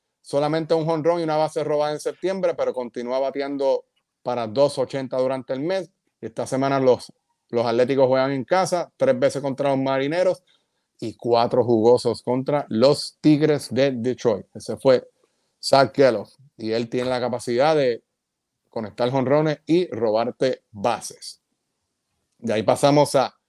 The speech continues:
Jorge Polanco de los Gemelos de Minnesota, quien en sus pasados veinte jue-,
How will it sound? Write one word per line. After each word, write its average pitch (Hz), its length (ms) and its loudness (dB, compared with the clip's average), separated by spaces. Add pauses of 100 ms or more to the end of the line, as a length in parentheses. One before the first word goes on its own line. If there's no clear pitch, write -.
(380)
Jorge 190 840 2
Polanco 170 720 0
de 143 140 -4
los 123 240 -4
Gemelos 131 440 -8
de 131 100 -8
Minnesota, 180 720 -2 (460)
quien 131 220 -2
en 117 60 -6
sus 127 180 -6
pasados 123 360 0
veinte 143 300 -2
jue-, 139 320 0